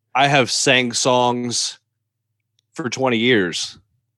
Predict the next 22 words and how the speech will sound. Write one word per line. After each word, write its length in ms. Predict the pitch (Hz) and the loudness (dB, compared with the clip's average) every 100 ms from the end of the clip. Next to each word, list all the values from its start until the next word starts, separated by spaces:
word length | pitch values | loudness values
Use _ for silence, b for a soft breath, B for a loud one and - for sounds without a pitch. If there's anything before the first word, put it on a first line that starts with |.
| _ _ - | _ _ -6
and 340 | 107 104 101 | -2 -2 -4
some 240 | - 208 240 | -4 -2 0
of 100 | 139 | 2
them 180 | 120 113 | 2 2
I 120 | 139 | 0
thought 280 | 147 139 - | 2 -2 -2
for 80 | 113 | -6
sure 300 | - 151 131 | 0 2 2
I 100 | 110 | 2
knew 140 | 123 | 2
what 120 | 123 | 0
the 60 | 113 | 0
words 300 | 117 117 101 | 0 0 0
were. 200 | 120 123 | -2 0
It 140 | 113 | 0
wasn't 280 | 113 123 113 | 0 0 0
even 200 | 117 107 | -2 -2
a 60 | 87 | -4
question. 640 | 113 113 127 - 85 - _ _ _ _ _ _ - | -2 -2 -2 -8 -12 -14 _ _ _ _ _ _ -6
And 140 | 107 | -2
then 100 | 113 | 0
I 360 | 110 107 104 | 2 2 2